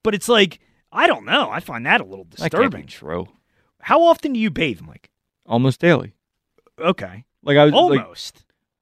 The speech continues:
Speaker 2: like, yeah, I'd say, like, 'cause sometimes there's, like, a Friday where I just sleep all day. I'll just shower Saturday morning. Like,
Speaker 1: Okay.
Speaker 2: you know, so I was, I was six to seven, eight
Speaker 1: Yeah.
Speaker 2: days a week.
Speaker 1: All right. Well, I,
Speaker 2: Times a
Speaker 1: I,
Speaker 2: week.
Speaker 1: I, I,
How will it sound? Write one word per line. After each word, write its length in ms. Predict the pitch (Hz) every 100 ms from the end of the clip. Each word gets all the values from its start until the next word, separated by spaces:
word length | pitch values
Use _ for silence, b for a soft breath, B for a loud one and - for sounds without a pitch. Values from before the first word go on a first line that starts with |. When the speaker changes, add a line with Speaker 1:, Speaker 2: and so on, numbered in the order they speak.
| -
Speaker 2:
like, 220 | 175 156 _ _ 196 _ _
yeah, 220 | 208 127
I'd 120 | 131
say, 320 | - 147 143 113 _ _ _ -
like, 240 | 156 -
'cause 160 | - 180
sometimes 380 | 202 196 190 165
there's, 200 | 175 156
like, 100 | 151
a 80 | 131
Friday 380 | - 123 123
where 160 | 131 123
I 60 | 110
just 260 | 107 - _
sleep 340 | _ - 107 117
all 100 | 120
day. 240 | 120 110
I'll 140 | 90
just 260 | 90 104 - _
shower 360 | - 101 95
Saturday 340 | 95 104 98 95
morning. 400 | 98 95 98 104 _
Like, 160 | 139 107
Speaker 1:
Okay. 100 | 110
Speaker 2:
you 80 |
know, 60 | 107 -
so 160 | - 135
I 100 | 131
was, 180 | 131 -
I 100 | 175
was 100 | 180
six 220 | - 175
to 60 | -
seven, 360 | 143 131 123 - _ - 220
eight 140 | 123
Speaker 1:
Yeah. 80 | 123
Speaker 2:
days 180 | 117 110
a 40 |
week. 180 | 110 113 - _
Speaker 1:
All 60 | 214
right. 260 | 135 87 - _ -
Well, 300 | 117 120 117
I, 320 | 160 180 202
Speaker 2:
Times 60 | 226
a 20 |
Speaker 1:
I, 140 | 208 240
Speaker 2:
week. 80 | 269
Speaker 1:
I, 140 | 214
I, 200 | 320 311